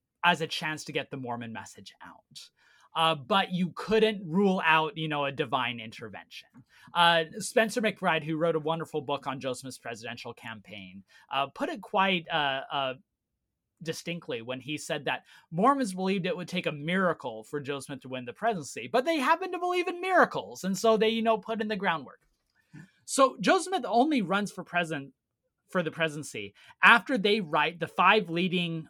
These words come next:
presidential candidates in the fall of eighteen forty-three, saying, "If you are elected, uh, what would you do for the Mormon cause?" Of the five they wrote,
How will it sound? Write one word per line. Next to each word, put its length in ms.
presidential 520
candidates 500
in 80
the 60
fall 260
of 60
eighteen 300
forty-three, 520
saying, 320
"If 200
you 220
are 120
elected, 800
uh, 220
what 280
would 160
you 120
do 260
for 120
the 100
Mormon 340
cause?" 460
Of 200
the 120
five 340
they 120
wrote, 460